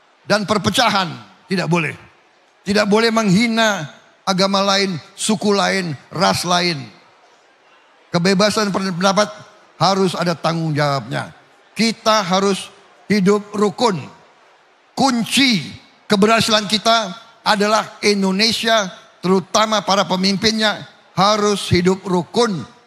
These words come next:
harus bisa kerjasama. Tidak ada,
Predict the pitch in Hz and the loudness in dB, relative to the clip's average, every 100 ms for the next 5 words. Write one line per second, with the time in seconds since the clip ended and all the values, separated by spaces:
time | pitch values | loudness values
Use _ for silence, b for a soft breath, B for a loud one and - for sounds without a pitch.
0 | _ - 190 196 165 185 202 185 180 185 | _ -2 0 0 -2 -2 -2 -2 -2 -2
1 | 180 226 220 151 - - _ _ _ _ | 0 0 0 -6 -10 -20 _ _ _ _
2 | - 233 220 233 156 240 202 220 220 208 | -4 0 2 0 0 0 2 2 2 -4